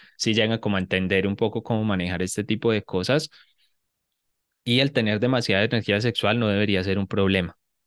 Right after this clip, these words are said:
O sea, nunca se nos debería convertir en un problema como que, "Ay, tengo mucha energía sexual, ¿qué hago? No, es que tengo ganas y tal", y que también hay una confusión. Tener mucha energía sexual no necesariamente es tener mucho deseo sexual.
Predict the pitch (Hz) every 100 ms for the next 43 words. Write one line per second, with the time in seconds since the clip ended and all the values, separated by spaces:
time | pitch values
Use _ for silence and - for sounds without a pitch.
0 | _ _ - 92 107 135 139 139 110 104
1 | 98 98 - 117 104 98 92 104 113 113
2 | 113 113 104 92 104 139 147 135 147 147
3 | 156 131 - 127 127 - 139 135 113 107
4 | 135 127 110 131 131 - 123 131 127 131
5 | 135 131 123 110 117 120 127 - - -
6 | - 98 98 95 98 104 110 104 - 104
7 | 120 110 95 90 85 101 101 107 95 101
8 | 98 107 - 107 113 104 101 107 - 113
9 | 98 95 98 104 104 113 107 95 - 101
10 | 101 101 104 107 95 87 82 90 90 -
11 | 98 90